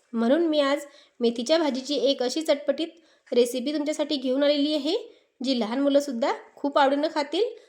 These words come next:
कारण माझ्या मुलांनासुद्धा मेथीची भाजी खायला आवडत नाही, पण मी या पद्धतीने बनवली तर त्यांनी, अ, खूप आवडीने ही भाजी खाल्ली आणि परत अशीच भाजी बनवायची असं पण त्यांनी मला सांगितलं.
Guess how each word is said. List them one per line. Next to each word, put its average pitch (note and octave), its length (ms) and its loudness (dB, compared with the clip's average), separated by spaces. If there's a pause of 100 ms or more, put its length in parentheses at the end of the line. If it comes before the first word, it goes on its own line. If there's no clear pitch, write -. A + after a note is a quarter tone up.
(140)
कारण B3+ 200 0
माझ्या A3+ 300 0
मुलांनासुद्धा D4 680 0 (260)
मेथीची A#3+ 360 -2
भाजी C4+ 300 -2
खायला C4 180 0
आवडत A3 340 0
नाही, D4 220 4 (380)
पण B3+ 120 0
मी B3+ 160 0
या B3 140 2
पद्धतीने C#4 400 0
बनवली C#4+ 440 2 (300)
तर B3+ 80 -2
त्यांनी, B3+ 360 0 (180)
अ, A#3+ 180 -4 (120)
खूप C#4+ 140 -2
आवडीने C#4 300 4
ही D4 100 0
भाजी C4+ 320 0
खाल्ली C#4 300 0 (400)
आणि B3 140 0
परत B3+ 300 0
अशीच D4 320 -2
भाजी C#4 240 2
बनवायची C4+ 600 0 (240)
असं A#3+ 240 -2
पण C#4+ 200 0
त्यांनी C#4+ 240 2
मला D4 180 0
सांगितलं. C#4+ 480 0